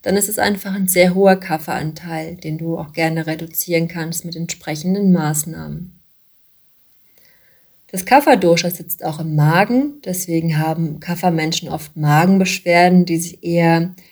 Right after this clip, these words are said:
in zu viel Schleim äußern, also alles, was so ein bisschen, ähm, dann zu viel Flüssigkeiten, ähm,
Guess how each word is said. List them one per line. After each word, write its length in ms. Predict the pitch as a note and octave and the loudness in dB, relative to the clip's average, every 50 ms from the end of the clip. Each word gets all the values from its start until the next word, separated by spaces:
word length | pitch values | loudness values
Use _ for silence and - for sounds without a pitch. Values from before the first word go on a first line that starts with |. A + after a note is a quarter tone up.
| _ _ _ | _ _ _
in 180 | - F3+ F3+ F3 | 0 2 2 2
zu 120 | - G#3 | 0 -2
viel 220 | F#3+ - G#3+ G3+ | 0 2 2 2
Schleim 560 | G3+ - - - D#3+ D#3 D#3+ E3 F3+ F#3+ G3 F#3 | 2 0 0 0 2 4 4 6 6 6 4 2
äußern, 720 | - E3 E3 D#3+ D#3+ D#3+ D#3+ - D#3+ D#3+ D#3+ D#3 D#3 D3+ | 0 0 0 2 0 0 -2 -6 -8 -8 -8 -8 -8 -8
also 200 | D3+ D#3+ E3 E3 | -8 -8 -8 -8
alles, 320 | D3+ D3+ D#3 E3 E3+ - - | -8 -6 -4 -4 -4 -4 -4
was 180 | F3 E3+ - | -4 -4 -4
so 60 | - F3 | -4 -4
ein 100 | E3+ E3 | -4 -2
bisschen, 580 | E3+ D#3+ - - - E3+ E3 E3 E3+ F3+ - _ _ _ _ _ _ _ _ _ - | -2 -4 -6 -6 -4 -2 -2 -2 -4 -6 -10 _ _ _ _ _ _ _ _ _ -6
ähm, 460 | E3 E3 D#3 D#3 D#3 D#3 D#3 D#3 D#3+ | -4 -2 0 0 0 0 0 -2 -2
dann 420 | - D3+ D3+ D#3 D#3 D#3 - - - | -2 0 0 0 0 -2 -6 -12 -8
zu 120 | - F#3 | -6 -6
viel 160 | F3+ - F3 | -6 -4 -6
Flüssigkeiten, 1080 | F3 - - G3 G3+ G3 - G#3+ F#3+ - - - E3+ E3+ D#3+ D3+ D#3 D#3 - D#3+ D3+ - | -8 0 4 4 4 4 4 2 0 -2 -4 -4 0 2 4 4 4 2 -2 -6 -10 -10
ähm, 680 | - - - D3+ D3+ D3+ D3+ D3+ D3+ D3+ - - - - | -8 -4 -2 2 2 4 4 4 4 2 0 -4 -10 -20